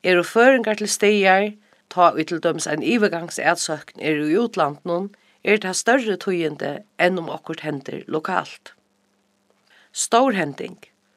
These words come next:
Tíðindi skulu vera óvanlig og ella óvanta. Og í fjølmiðlaheiminum verður sagt, ein hundur ið bítur ein mann er ikki nøkur stórhending, men ein maður ið bítur ein hund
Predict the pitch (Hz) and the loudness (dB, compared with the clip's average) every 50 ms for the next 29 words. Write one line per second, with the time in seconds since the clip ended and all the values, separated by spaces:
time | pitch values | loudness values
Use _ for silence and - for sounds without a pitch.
0 | _ _ _ _ _ _ _ _ _ _ - - 262 262 269 269 247 196 214 214 | _ _ _ _ _ _ _ _ _ _ 0 2 4 4 6 4 2 2 2 0
1 | 214 214 - - 202 190 185 170 175 165 160 127 - 165 208 233 196 190 160 160 | 0 0 -2 -2 -2 0 0 2 2 4 4 2 2 2 0 2 2 2 0 0
2 | 151 143 147 160 175 190 196 - _ _ _ _ - - _ _ _ - - - | -2 -6 -6 -4 -4 -4 -6 -8 _ _ _ _ -20 -20 _ _ _ -8 -8 -6
3 | - - - 190 196 190 - - 180 220 175 160 139 - - - - - - _ | -4 -2 -2 0 2 2 2 2 2 2 2 0 0 -2 -4 -18 -18 -18 -18 _
4 | _ _ _ _ _ _ _ _ _ _ _ _ - _ _ _ _ - - 175 | _ _ _ _ _ _ _ _ _ _ _ _ -20 _ _ _ _ -4 -2 -2
5 | 185 - - 226 233 277 285 254 226 208 202 180 175 185 180 185 180 170 165 160 | -2 0 4 6 6 6 6 6 4 4 4 2 2 2 0 0 0 -4 -4 -4
6 | 160 160 147 143 - - 151 165 220 214 - - - - _ _ _ _ _ _ | -2 -2 -2 -2 0 2 2 2 2 0 -6 -20 -20 -20 _ _ _ _ _ _
7 | _ _ _ _ _ _ _ _ - - 175 185 196 185 233 277 302 269 - 262 | _ _ _ _ _ _ _ _ -6 0 0 0 2 4 4 4 4 2 2 0
8 | 262 - - 196 196 - 214 208 214 165 156 160 160 156 143 151 180 220 233 233 | 0 2 2 0 0 0 0 0 0 2 0 2 2 2 2 2 0 0 -4 -10
9 | - _ _ - 180 214 220 233 - 214 180 175 170 170 175 - - 220 226 220 | -14 _ _ 0 0 0 0 0 -2 -2 -2 -2 -2 -4 -2 2 4 6 6 6
10 | 180 165 147 143 - - - - - _ - - _ _ _ _ _ _ _ _ | 4 0 -2 -4 -6 -12 -14 -14 -16 _ -20 -20 _ _ _ _ _ _ _ _
11 | _ _ _ _ _ _ - - 156 143 156 202 247 254 262 _ _ _ _ _ | _ _ _ _ _ _ -6 0 4 4 4 4 2 -2 -6 _ _ _ _ _
12 | _ _ _ - 170 170 180 185 196 233 277 285 233 233 208 196 190 185 185 170 | _ _ _ -4 -2 0 0 2 2 2 2 0 2 2 2 2 4 2 0 0
13 | - 175 202 208 160 160 143 139 - - _ - - | 0 -2 -4 -2 -2 -2 -2 -2 -4 -8 _ -20 -20